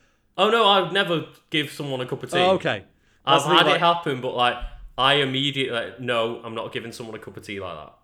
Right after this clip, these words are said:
Speaker 2: Yeah, because it, it's not nice. It's really bitter. It's gritty. It's just, it's not a pleasant experience. Like,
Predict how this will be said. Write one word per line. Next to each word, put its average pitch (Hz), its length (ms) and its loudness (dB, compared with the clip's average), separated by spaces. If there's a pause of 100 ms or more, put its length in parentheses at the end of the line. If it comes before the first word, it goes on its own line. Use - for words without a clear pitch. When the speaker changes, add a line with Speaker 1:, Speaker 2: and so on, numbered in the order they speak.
(240)
Speaker 2:
Yeah, 107 260 -10
because 117 180 -20
it, - 200 -14
it's 156 260 -12
not 175 140 -10
nice. 101 360 -12
It's 123 160 -18
really 139 240 -4
bitter. 123 440 -10
It's 117 160 -14
gritty. 113 500 -12
It's 110 100 -18
just, 120 160 -14
it's 143 180 -16
not 160 160 -6
a - 20 -12
pleasant 120 320 -10
experience. 107 560 -14
Like, 120 160 -12